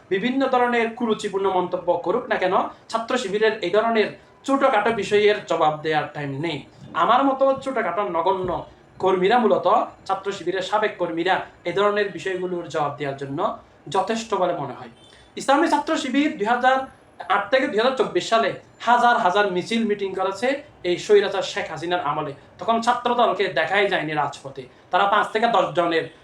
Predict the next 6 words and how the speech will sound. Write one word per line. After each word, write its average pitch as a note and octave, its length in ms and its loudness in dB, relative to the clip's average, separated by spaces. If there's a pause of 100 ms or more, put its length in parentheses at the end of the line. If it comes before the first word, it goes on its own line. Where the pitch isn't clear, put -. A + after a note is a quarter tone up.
মিছিল A3+ 360 -2
করলেও G3+ 400 4
মাঝে F3+ 200 2
মধ্যে F3+ 340 0 (560)
এই G3 100 -2
ধরনের B3 380 6